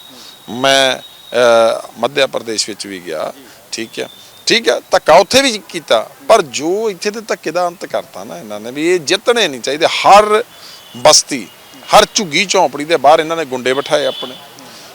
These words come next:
ਕਹਿੰਦੇ ਵੀ ਜਿਹੜਾ ਵੀ ਆਉਂਦਾ ਵਾ ਉਸੇ ਸ-, ਅ, ਉਸੇ ਟਾਈਮ ਸਾਨੂੰ ਦੱਸੋ, ਆ ਕੇ ਪ੍ਰਸ਼ਾਸਨ ਆ ਜਾਂਦਾ, ਪੁਲਿਸ ਆ ਜਾਂਦਾ, "ਦਿਓ ਜੀ ਪਰਮਿਸ਼ਨ, ਦਿਓ ਜੀ ਪਰਮਿਸ਼ਨ, ਤੁਸੀਂ ਨਹੀਂ ਪ੍ਰਚਾਰ ਕਰ ਸਕਦੇ।"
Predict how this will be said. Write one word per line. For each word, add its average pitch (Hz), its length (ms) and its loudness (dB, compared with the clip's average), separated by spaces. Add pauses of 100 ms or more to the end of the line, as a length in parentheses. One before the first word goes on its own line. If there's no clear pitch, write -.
(120)
ਕਹਿੰਦੇ 190 220 2
ਵੀ 190 100 -2
ਜਿਹੜਾ 175 300 2
ਵੀ 233 120 -2
ਆਉਂਦਾ 170 300 0
ਵਾ 175 100 2
ਉਸੇ - 360 -2
ਸ-, 175 100 -2
ਅ, 156 340 -2
ਉਸੇ 170 180 -4
ਟਾਈਮ 160 200 -6
ਸਾਨੂੰ 143 300 -4
ਦੱਸੋ, 151 380 -10 (340)
ਆ 110 220 2
ਕੇ 165 140 -4
ਪ੍ਰਸ਼ਾਸਨ 139 500 -6
ਆ 151 100 -2
ਜਾਂਦਾ, 156 220 -4
ਪੁਲਿਸ 139 280 -6
ਆ 139 80 2
ਜਾਂਦਾ, 147 200 -6
"ਦਿਓ 127 200 -6
ਜੀ 131 120 -10
ਪਰਮਿਸ਼ਨ, 156 480 -8
ਦਿਓ 107 140 -10
ਜੀ 131 120 -12
ਪਰਮਿਸ਼ਨ, 147 400 -10
ਤੁਸੀਂ 139 260 -12 (100)
ਨਹੀਂ 127 280 -8
ਪ੍ਰਚਾਰ 143 340 0
ਕਰ 147 160 -4
ਸਕਦੇ।" 147 380 -8